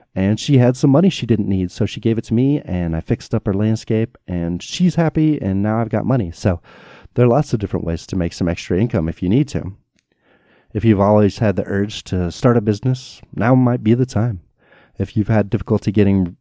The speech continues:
getting rolling, maybe you could tell yourself, "Hey, I need to start this business to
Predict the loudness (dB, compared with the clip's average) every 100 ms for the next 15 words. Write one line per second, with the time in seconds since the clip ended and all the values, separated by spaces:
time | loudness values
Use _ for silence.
0 | _ _ -2 2 4 2 2 -2 -6 -10
1 | -4 -2 0 -2 0 0 0 0 0 4
2 | 2 2 -2 -2 -2 -4 -12 -2 0 0
3 | -4 -2 -2 2 0 -2 -8